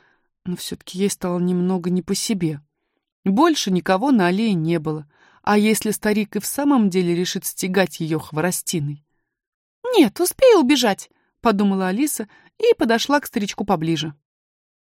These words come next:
"Что ж это получается?" сказал старичок. "Оставили меня на этом проклятущем месте, а сами смылись. На что это похоже, я спрашиваю?" "Да", согласилась Алиса.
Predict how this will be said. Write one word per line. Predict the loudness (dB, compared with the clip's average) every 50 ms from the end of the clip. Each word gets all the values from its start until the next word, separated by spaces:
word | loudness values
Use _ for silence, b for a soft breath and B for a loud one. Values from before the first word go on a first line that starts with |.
| _ _ _
"Что | -8 -4 0 2 4 4
ж | 4 2
это | -2 -6 -6
получается?" | -2 2 4 4 4 4 4 4 4 4 4 4 2 -2 -6 -8 -8 -10 -12 -16 _ _ _ _ _
сказал | -20 -10 -6 -6 -4 -4 -4 -4
старичок. | -6 -8 -10 -8 -8 -8 -10 -12 _ b b b b b b b b b
"Оставили | 2 4 4 4 2 0 0 2 2 2 2 2 0 -2 0
меня | 0 0 0 0
на | 0 0 0 0
этом | 0 0 -2 -2 0
проклятущем | 0 0 0 0 -2 0 2 2 2 2 2 2 2 2
месте, | 4 4 2 2 0 -2 -2 -2 0
а | 2 2 2 2
сами | 2 0 0 0 0 0
смылись. | 0 0 0 0 2 0 0 -2 -4 -8 -12 -16 _ _ _ _ _ _ _
На | 2 4 6 6 6
что | 6 4 2 2 2 2
это | 2 0 -2
похоже, | -2 0 0 0 0 0 0 0 0 -2
я | -4 -4 -4
спрашиваю?" | -4 -2 2 2 2 2 0 -2 -6 -6 -6 -6 -8 -8 _ _ _ _ _ _ _ _ _ _ _ _ _ _
"Да", | -6 0 4 6 6 8 6 4 2 _ _ _ _ _ _ _
согласилась | -12 -8 -6 -4 -2 -4 -2 -2 -2 -4 -2 -2
Алиса. | 0 0 0 -2 -4 -8 -14